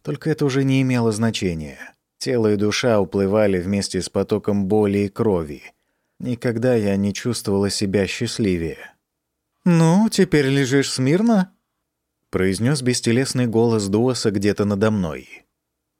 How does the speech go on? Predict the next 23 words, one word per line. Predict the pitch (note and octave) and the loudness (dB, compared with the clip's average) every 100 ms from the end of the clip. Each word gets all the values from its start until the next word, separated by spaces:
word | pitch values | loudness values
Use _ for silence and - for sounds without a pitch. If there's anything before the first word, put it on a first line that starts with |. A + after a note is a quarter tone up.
| A#3 | 0
«Мудрое | B3 B3+ A3+ C3+ A#2+ A2 | 4 4 4 4 4 2
решение. | A2 - A2 G2+ G2 G2 G2 F#2+ _ _ _ _ _ - | 0 -2 0 2 2 2 0 -4 _ _ _ _ _ 0
Если | F#3+ G#3 F#3+ D#3+ | 2 4 4 4
будешь | D#3+ D#3 - | 4 2 0
ещё | D3 - C#3 | -2 0 2
жива, | A#2 B2+ F3+ | 2 2 2
когда | F#3+ G2+ G2 F#2+ | 0 0 2 2
я | F#2 | 2
вернусь | G2 G2+ F#2+ - | 2 0 -2 -2
после | F#2 E2+ G2 | -4 -2 -2
провозглашения | F2+ G2 G#2 G2+ B2 - C#3+ C#3 C3+ | 0 0 0 0 0 2 0 2 2
его | B2+ B2+ A2 A2 | 2 4 4 4
императорского | G#2+ G#2 G2 G2+ - A2+ A2+ | 2 0 0 -2 -2 2 2
величества | A2 B2+ B2+ B2+ - A2+ | 2 0 -2 -4 0 0
господином | A2 A2 G#2+ G2+ G2+ G2 | 0 -2 0 0 0 0
всех | F#2 G2+ F#2+ - | -2 -2 -2 -2
этих | F2+ G#2+ G#2 | -4 -4 -4
земель, | C3+ F3 G3+ F#3+ - _ _ _ - | -2 0 2 0 -4 _ _ _ -8
мы | B3 | -6
с | B3+ | -4
тобой | B3+ A#3 B3 | -2 -2 -2
ещё | - B3 | -2 -4
поиграем. | A#3 A#3 A#3+ B3 D3 D#2+ C#2+ | -4 -2 0 0 0 -2 -8